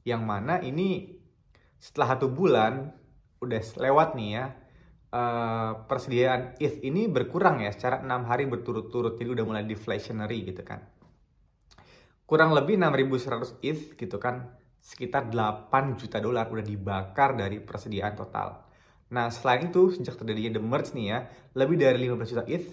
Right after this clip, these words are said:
sedang di stake atau dikunci gitu kan. Dua belas persen dari total eth itu lagi dikunci buat mengamankan jaringannya gitu kan. Nah, penerbitan issuance eth juga turun.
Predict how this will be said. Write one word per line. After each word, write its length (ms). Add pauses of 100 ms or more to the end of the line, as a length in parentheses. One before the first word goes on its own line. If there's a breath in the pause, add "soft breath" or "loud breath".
sedang 240
di 80
stake 480
atau 80
dikunci 560
gitu 240
kan. 240 (400 soft breath)
Dua 240
belas 160
persen 400
dari 160
total 400
eth 80
itu 80
lagi 160
dikunci 400
buat 160
mengamankan 560
jaringannya 800
gitu 160
kan. 240 (800 soft breath)
Nah, 160
penerbitan 720
issuance 400
eth 80
juga 240
turun. 560